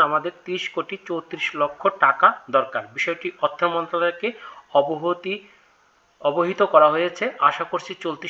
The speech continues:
সপ্তাহে এ বিষয়ে সম্মতি পাওয়া যাবে। প্রিয় শিক্ষক মণ্ডলী,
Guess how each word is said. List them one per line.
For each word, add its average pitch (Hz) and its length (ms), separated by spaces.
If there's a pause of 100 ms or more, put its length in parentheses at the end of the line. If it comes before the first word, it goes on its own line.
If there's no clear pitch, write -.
সপ্তাহে - 400
এ - 20 (100)
বিষয়ে 196 300
সম্মতি 139 360 (100)
পাওয়া 127 180 (100)
যাবে। 135 200 (1200)
প্রিয় 196 200
শিক্ষক 233 300
মণ্ডলী, 185 280